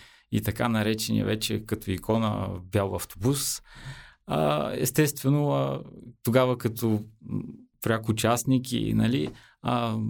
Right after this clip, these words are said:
в тези събития за мен беше много интересна тази нощ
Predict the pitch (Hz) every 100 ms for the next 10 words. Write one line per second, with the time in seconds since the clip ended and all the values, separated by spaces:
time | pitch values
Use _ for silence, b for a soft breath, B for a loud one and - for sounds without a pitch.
0 | 110 110 110 110 110 135 131 123 107 120
1 | 143 165 131 135 139 135 139 - 131 127
2 | b b b _ 131 139 131 123 127 -
3 | 123 113 123 117 107 110 120 -